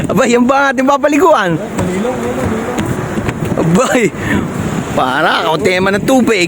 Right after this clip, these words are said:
oh. Oh, ito. Sunod-sunod na kami dito. Yun, dyan daw po kami maliligo. Ah, batuhan din naman pala. Oh, sunod-sunod naman, eh. <laughs>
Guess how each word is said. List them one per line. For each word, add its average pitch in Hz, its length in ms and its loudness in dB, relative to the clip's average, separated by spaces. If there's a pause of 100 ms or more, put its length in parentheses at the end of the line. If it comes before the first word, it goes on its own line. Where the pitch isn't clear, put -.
oh. 180 240 4 (2000)
Oh, 117 180 2
ito. 120 300 2 (640)
Sunod-sunod 156 420 0
na 165 220 0
kami 180 80 0
dito. 190 320 2
Yun, 220 240 4
dyan 170 160 0
daw 185 80 2
po 202 240 2
kami 202 80 2
maliligo. 208 560 2 (1000)
Ah, 180 160 0
batuhan 220 480 2
din 262 100 4
naman 277 220 4
pala. 190 320 2 (2250)
Oh, 135 320 2 (880)
sunod-sunod 139 420 0
naman, 214 300 2
eh. 302 160 4 (720)
<laughs> 453 560 2